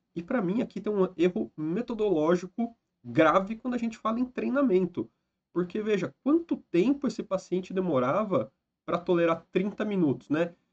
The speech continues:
Vamos supor que ele ia progredindo cinco minutos bonitinho a cada sessão.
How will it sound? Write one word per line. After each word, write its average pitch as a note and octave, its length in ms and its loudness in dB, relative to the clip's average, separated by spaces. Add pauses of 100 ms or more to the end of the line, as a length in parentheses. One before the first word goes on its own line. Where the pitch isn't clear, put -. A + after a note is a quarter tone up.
(200)
Vamos G#3 240 -2
supor F#3 380 2
que F#3 140 0
ele F3+ 160 4
ia F3+ 100 2
progredindo E3+ 640 0
cinco A#3+ 380 -4
minutos F#3 360 0
bonitinho F#3+ 800 -2
a - 80 -14
cada C#3 240 -4
sessão. F#3+ 520 2